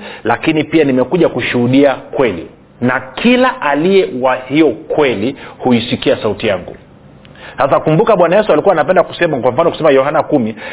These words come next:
anasema, "Kondoo wangu wanaisikia sauti yangu, sauti ya mchungaji mwema wanaijua, sauti za wageni hawazisikii." Na kwa bahati mbaya sana kwenye kanisa leo hii,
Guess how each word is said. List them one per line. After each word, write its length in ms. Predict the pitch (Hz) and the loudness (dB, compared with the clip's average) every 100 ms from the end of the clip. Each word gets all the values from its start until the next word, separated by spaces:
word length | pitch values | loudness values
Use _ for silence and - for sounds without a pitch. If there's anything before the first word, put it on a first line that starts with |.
| - | -4
anasema, 420 | 131 139 170 151 | -4 -2 0 -2
"Kondoo 580 | 151 156 160 160 156 165 | 0 0 0 2 2 4
wangu 340 | 196 214 165 | 2 2 0
wanaisikia 560 | 139 131 131 - 160 139 | 0 0 -4 -4 -2 0
sauti 260 | 120 110 123 | -2 -2 0
yangu, 300 | 110 85 - - - - - - | 0 -2 -14 -20 -18 -16 -12 -4
sauti 400 | 165 156 214 190 | 2 4 4 2
ya 60 | 170 | 0
mchungaji 500 | 151 156 143 143 139 | 0 -2 -2 0 0
mwema 320 | 139 180 156 | 2 2 4
wanaijua, 560 | 127 120 120 127 98 80 - - - | 2 2 2 2 2 -2 -8 -16 -2
sauti 380 | 160 180 214 185 | 0 2 2 2
za 140 | 139 147 | 2 4
wageni 400 | 147 151 190 170 | 4 4 0 2
hawazisikii." 760 | 139 127 110 101 113 143 - - - - _ - - - - - - - | 0 0 -2 -8 -6 -4 -6 -10 -20 -20 _ -20 -20 -20 -20 -16 -8 -2
Na 300 | 143 151 147 | 0 0 0
kwa 160 | 151 | 0
bahati 400 | 147 147 147 151 | 2 0 0 -4
mbaya 340 | 147 180 165 - | 0 0 0 0
sana 260 | 180 220 202 | 0 2 0
kwenye 200 | 143 127 | 0 2
kanisa 420 | 127 147 190 147 | 2 2 0 0
leo 180 | 123 117 | 2 2
hii, 300 | 156 139 | 2 0